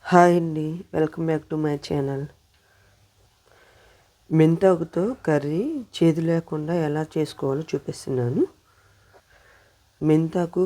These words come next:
కంటికి చాలా మంచిదండి. ఇక నేను మూడు కట్టలు తీసుకున్నాను.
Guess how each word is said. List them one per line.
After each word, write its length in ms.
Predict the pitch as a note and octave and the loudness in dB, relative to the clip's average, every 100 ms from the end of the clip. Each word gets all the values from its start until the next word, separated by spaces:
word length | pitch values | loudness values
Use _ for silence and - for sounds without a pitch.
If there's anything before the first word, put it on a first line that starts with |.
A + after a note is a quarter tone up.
| - | 0
కంటికి 380 | D3 C#3 D#3+ E3 - | -2 -2 -4 -6 -4
చాలా 280 | C#3+ C3+ C#3 C#3 | -2 0 0 -2
మంచిదండి. 600 | C3 C3 B2 A#2 A#2+ A3+ - _ _ _ _ _ _ - _ _ _ _ _ _ _ _ _ _ _ _ _ _ _ _ _ - - D#3+ | -6 -4 -4 -4 -4 -8 -10 _ _ _ _ _ _ -20 _ _ _ _ _ _ _ _ _ _ _ _ _ _ _ _ _ -20 -4 -2
ఇక 120 | D#3+ D#3+ | 2 2
నేను 240 | D#3 D#3 G3 F#3+ | 2 2 0 0
మూడు 200 | E3 E3 D#3+ | 0 0 -2
కట్టలు 280 | D3 D#3+ D#3+ | -4 -4 -4
తీసుకున్నాను. 640 | D3+ - - C#3 C3 C3+ | -6 -8 -8 -4 -2 -2